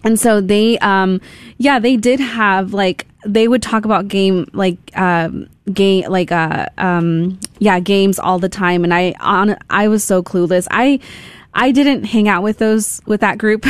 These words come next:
<laughs> um, 'cause I, I c-, there was a lot of, like, uh, it was very cliquey with, uh, they just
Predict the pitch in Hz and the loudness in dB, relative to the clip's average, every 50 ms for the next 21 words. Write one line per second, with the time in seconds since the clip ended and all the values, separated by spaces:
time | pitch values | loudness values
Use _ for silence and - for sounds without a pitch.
0 | 302 302 - 285 - - - - 196 190 185 180 180 - 220 202 208 190 190 160 | -2 0 0 -2 -2 -2 -2 -2 0 0 0 -2 -2 -4 -2 0 0 0 0 -2
1 | - - 180 190 180 190 - 208 - - 190 190 202 196 196 196 190 196 196 190 | -4 -4 -4 -4 -4 -4 -8 -12 -12 -10 -4 -2 0 0 2 2 2 2 2 2
2 | 185 180 180 180 185 180 175 185 - 185 175 156 - - _ _ _ _ - - | 2 2 2 2 0 -2 -2 -4 -2 -4 -4 -4 -6 -10 _ _ _ _ -4 -2
3 | 180 175 165 160 156 151 - - - - - - _ _ - 233 247 262 247 247 | 0 0 0 0 0 -2 -2 -4 -4 -8 -12 -18 _ _ 0 2 2 2 2 2
4 | 269 277 285 269 220 - - 240 226 220 - 233 233 226 208 208 202 196 - - | 0 2 2 0 -2 -2 -2 -2 -2 -2 -2 -2 -2 0 0 0 -2 -2 -4 -8
5 | - 185 190 185 175 170 - 92 - - - 202 208 208 214 208 226 220 - - | -4 -2 0 0 0 0 -2 -4 -6 -8 -6 0 0 2 4 4 2 0 0 -6